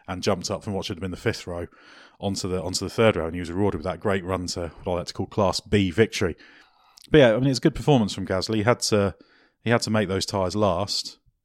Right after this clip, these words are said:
and it was, it was touch and go. You know, that's, that's a race. If you look at the gaps behind him as well, it's a race that could have been, could have swung on just a very small amount of time.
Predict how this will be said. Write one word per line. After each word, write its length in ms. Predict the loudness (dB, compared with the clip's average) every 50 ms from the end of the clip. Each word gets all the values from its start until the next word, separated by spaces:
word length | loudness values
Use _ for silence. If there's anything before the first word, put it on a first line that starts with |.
| _ -12
and 160 | -10 -8 -6 -6
it 80 | -6
was, 260 | -4 -4 -4 -4 -4
it 80 | -4 -6
was 140 | -8 -6 -4
touch 260 | -2 -4 -2 -4 -4
and 100 | -4 0
go. 100 | 0 0
You 100 | 0 0
know, 100 | -2 0
that's, 240 | 0 0 0 0 -6
that's 300 | -4 -2 -2 0 0 -2
a 60 | -2
race. 340 | 0 0 0 0 0 -4 -6
If 80 | -6 -4
you 60 | -2
look 120 | -2 -2
at 60 | -4 -8
the 60 | -4
gaps 340 | 0 0 0 0 -2 -10 -8
behind 400 | -4 2 4 4 4 4 2 -2
him 160 | -6 -10 -12 _ _ _ _ -20 -20 -20 -20 _ _ -8
as 140 | -6 -2 0
well, 240 | 2 2 2 0 -4
it's 160 | -6 -6 -4
a 40 | -2
race 280 | 0 0 0 -2 -4
that 120 | -8 -8 -4
could 140 | -4 -4
have 80 | -2 0
been, 260 | -2 -2 -2 -2 -6 -10 _ -20 -20 -20 _ _ _ _ _ _ _ -6
could 100 | -4 -2
have 80 | -2
swung 480 | -2 -2 -2 2 4 6 6 6 4 0
on 200 | -4 -4 -4 -4
just 180 | -4 -4 -4
a 60 | -4 -2
very 360 | 0 2 2 4 4 2 0
small 320 | 0 -2 -2 -2 0 0
amount 220 | 0 0 -2 -2 -4
of 80 | -6
time. 380 | -2 0 0 0 0 -4 -6